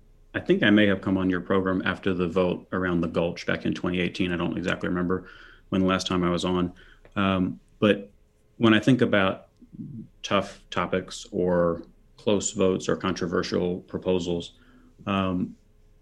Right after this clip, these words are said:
when I think about this one, I think there are incredibly valid points all the way around the table. Um, I think whether it's people,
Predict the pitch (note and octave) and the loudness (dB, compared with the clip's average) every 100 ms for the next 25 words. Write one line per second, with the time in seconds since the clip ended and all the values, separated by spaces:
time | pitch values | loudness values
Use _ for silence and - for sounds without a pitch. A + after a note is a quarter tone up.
0 | _ A2 G#2+ G#2 C3+ C3 A2 G#2 - G2 | _ 2 4 6 4 2 2 2 2 0
1 | - E2 E2+ - F2+ - G2+ G2 - F#2 | 0 -4 -4 -4 -8 0 0 0 -2 0
2 | - F2+ F2+ F2+ - F2+ E2+ - - G2 | 0 0 0 0 -2 -6 -6 -6 0 2
3 | F#2+ G2+ F#2 F#2 F2+ F2+ F2+ - G2+ F2+ | 2 0 0 0 0 -2 -4 -6 -2 0
4 | E2+ - - - _ _ - - _ - | -2 -8 -14 -20 _ _ -20 -20 _ -20
5 | - - F#2+ F#2+ F#2+ F#2 F2 E2+ D#2+ - | -14 2 4 4 2 2 2 0 -4 -4
6 | - E2 - _ _ _ _ _ _ F2+ | -4 -6 -8 _ _ _ _ _ _ -4
7 | F2+ E2+ E2+ D#2+ - F#2+ F#2 F#2 F#2+ F2 | -2 -2 -4 -6 -8 -4 -2 0 0 2
8 | F#2 F2+ F2 - G2+ F#2+ F#2+ F2+ | 2 0 -4 -4 -4 -2 0 -2